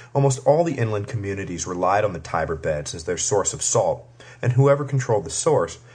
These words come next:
controlled a reliable cash cow. But the beds lay mostly on the north bank of the river, and so were controlled by Veii. The Romans looked on with envy, and for years sought to dislodge the Veites, but were never in a position to do so.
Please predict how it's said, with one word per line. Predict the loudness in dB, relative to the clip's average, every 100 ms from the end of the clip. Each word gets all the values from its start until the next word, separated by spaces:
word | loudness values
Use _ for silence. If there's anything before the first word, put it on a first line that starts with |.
| -6
controlled | -4 2 2 2
a |
reliable | -2 0 4 4 2 -4
cash | -4 -2 -2 -6
cow. | -8 -8 -12 -18 -20 -20 _ -20 -20 -20 -10
But | 2 4
the |
beds | 4 6 4 4
lay | 4 4
mostly | 4 2 2 -2
on | -2
the | -6
north | -4 0 0 0
bank | -6 -6
of | -10
the | -8
river, | -6 -4 -6 -12 -18 -10
and | -6
so | 2 2 4
were | 0
controlled | -4 -4 -2 -2 0
by | -2
Veii. | -2 -2 -2 -4 -10 -18 -20 -20 -20 -20 -8
The | 2
Romans | 4 4 2 -2
looked | 0 2
on | 2 2
with | 0 -4
envy, | -6 -6 -6 -12 -16 -12
and | -10
for | -6
years | -6 -2 2 2 2
sought | 0 0
to | -2
dislodge | -8 -8 0 2 2 0
the | -4
Veites, | -4 -4 -6 -12 _ -20 -20 -8
but | -2
were | 2 2
never | 4 4 4
in | -4
a |
position | -6 -8 -4 -6 -6
to | -12
do | -6 -6 -4
so. | -6 -8